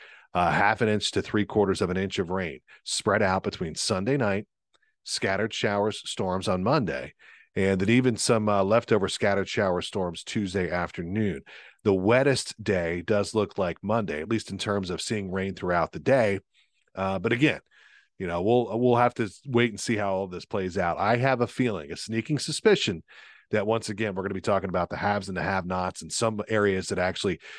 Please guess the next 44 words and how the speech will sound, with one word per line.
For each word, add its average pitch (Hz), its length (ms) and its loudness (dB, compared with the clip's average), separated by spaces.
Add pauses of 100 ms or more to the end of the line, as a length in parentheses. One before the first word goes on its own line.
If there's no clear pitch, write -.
(140)
do 113 140 6
pretty 110 220 2
well 156 400 6
in 123 120 2
terms 110 260 0
of 92 120 0
rainfall 98 480 2
because, 92 500 -6
uh, 90 420 -2
Mother 98 220 -2
Nature 98 380 -2
wrings 98 260 -4
things 98 240 -4
out 98 160 2
a 101 60 -2
little 104 180 0
bit 110 240 4
with 117 100 0
some 104 200 0
of 98 40 0
the 92 120 -2
humidity 101 500 0
that's 95 160 -6
coming 104 240 -2
back 101 320 0 (320)
and 104 100 2
other 104 240 4
areas 95 360 0
that, 95 260 -4
uh, 90 120 0
don't 90 260 -4
see 92 120 -6
much 85 280 -4
at 85 60 2
all. 80 220 2
But 82 180 -2 (400)
let's 120 280 4
hope 131 400 4
for 98 140 0
more 101 200 4
of 92 100 0
a 87 60 -2
northerly 101 520 0
setup, 87 440 0